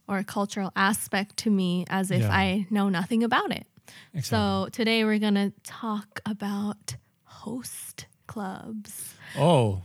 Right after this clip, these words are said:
Speaker 1: and hostess clubs. So you are going to explain to me what the heck is a host or hostess club.
Speaker 2: Well, it's not just to you, it's also to the listeners, right?
Speaker 1: Right.
Speaker 2: The ones who don't know.
Speaker 1: Well, yes,
Speaker 2: Yeah.
Speaker 1: that's implied.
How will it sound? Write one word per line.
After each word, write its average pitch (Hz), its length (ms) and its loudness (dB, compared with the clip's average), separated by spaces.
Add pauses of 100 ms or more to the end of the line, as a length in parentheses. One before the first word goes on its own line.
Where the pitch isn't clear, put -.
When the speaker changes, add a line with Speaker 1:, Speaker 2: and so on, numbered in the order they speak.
Speaker 1:
and 320 220 4
hostess 269 520 0
clubs. - 400 -6
So 196 540 4 (340)
you 269 840 2 (440)
are 220 140 2
going 208 240 2
to 208 100 -4
explain 190 480 -2
to 196 120 -4
me 185 400 -2
what 233 240 -4
the 185 100 -2
heck 214 460 -4
is 202 160 -2
a 196 60 -4
host - 540 -8 (120)
or 202 160 -4
hostess - 760 -10
club. 226 460 -4
Speaker 2:
Well, 170 120 4
it's 147 120 6
not 147 160 4
just 127 240 2
to 117 80 2
you, 123 160 4
it's 107 180 0
also 117 340 -2
to 113 160 -2
the 104 140 -2
listeners, 107 500 -4
right? 143 200 -2 (240)
Speaker 1:
Right. 269 200 -6
Speaker 2:
The 120 120 2
ones 120 200 0
who 131 60 -2
don't 107 240 -2
know. 98 200 -4 (280)
Speaker 1:
Well, 233 220 -8 (160)
yes, 208 580 -6
Speaker 2:
Yeah. 107 160 0
Speaker 1:
that's 92 160 -2
implied. 202 460 -8